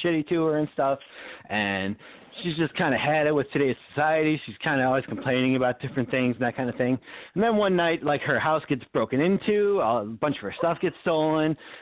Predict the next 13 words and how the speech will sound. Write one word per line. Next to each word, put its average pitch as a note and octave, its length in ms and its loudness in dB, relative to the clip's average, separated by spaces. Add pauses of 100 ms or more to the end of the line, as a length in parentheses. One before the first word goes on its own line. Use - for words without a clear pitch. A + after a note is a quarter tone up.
The B2+ 80 -2
cops D3+ 340 0
basically C#3+ 300 0
can't C#3 300 -2
do F3+ 200 2
anything, E3 460 2
so C3 100 0 (120)
she's E3+ 180 0 (120)
just C3+ 260 -8
fucking, B2 420 0
you G#2+ 100 -2
know, F#2+ 140 -4
pissed. F#3+ 360 0